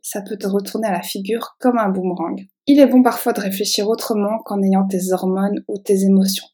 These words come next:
à la place du cerveau et d'avoir l'humilité de parfois te taire, d'écouter, d'enregistrer, d'appliquer et de te rappeler d'où tu viens. Et des fois, ça vaut peut-être pas le coup de perdre ton temps pour des futilités.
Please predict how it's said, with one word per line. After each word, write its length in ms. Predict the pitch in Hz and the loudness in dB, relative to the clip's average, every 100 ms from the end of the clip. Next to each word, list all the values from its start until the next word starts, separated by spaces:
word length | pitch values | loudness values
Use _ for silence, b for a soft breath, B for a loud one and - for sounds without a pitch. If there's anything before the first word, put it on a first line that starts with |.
| - | -6
à 120 | 220 | -2
la 100 | 190 | -2
place 300 | 196 185 180 | -2 -4 -2
du 80 | 180 | -2
cerveau 520 | - 190 196 254 277 b b b b _ _ | -4 -4 0 0 -2 b b b b _ _
et 100 | 285 | 4
d'avoir 380 | 254 220 233 254 | 6 4 2 8
l'humilité 600 | 262 240 226 220 220 226 | 10 8 4 0 4 4
de 100 | 220 | 2
parfois 420 | 202 202 - 208 | 0 -6 -4 -8
te 140 | 208 254 | -6 -6
taire, 520 | 254 175 175 190 190 | -4 -2 -2 -4 -8
d'écouter, 760 | 196 196 196 196 240 - 196 196 _ _ _ | -4 2 2 2 -8 -4 -4 -4 _ _ _
d'enregistrer, 920 | 202 196 190 196 202 196 - 202 196 - | -4 0 2 2 2 -2 -4 -6 -6 -10
d'appliquer 760 | 196 202 196 196 196 214 - - | 0 0 0 -8 -4 -2 -2 -4
et 80 | - | -2
de 100 | 190 | -2
te 160 | 190 185 | -2 -4
rappeler 560 | 175 180 - 202 196 - | -8 -10 0 0 0 -8
d'où 220 | 190 190 | -4 -2
tu 180 | 190 185 | -2 -4
viens. 300 | 175 165 - _ B B B B B _ - | -6 -8 -12 _ B B B B B _ 2
Et 100 | 277 | 4
des 160 | 240 | 4
fois, 320 | 240 - 208 | 2 -4 -4
ça 200 | 226 240 | -4 -2
vaut 220 | 220 220 - | -2 -4 -4
peut-être 340 | 359 339 247 - | -4 -2 -4 -4
pas 160 | 214 | -2
le 80 | 208 | -2
coup 200 | 196 147 | -4 -8
de 140 | - | -4
perdre 300 | 196 196 - - | -6 -6 -12 -8
ton 140 | 247 233 | -8 -6
temps 220 | 214 214 | -8 -8
pour 160 | - 214 | -4 -2
des 120 | 202 | -2
futilités. 680 | 196 196 185 180 - 156 | -4 -6 -6 -6 -10 -14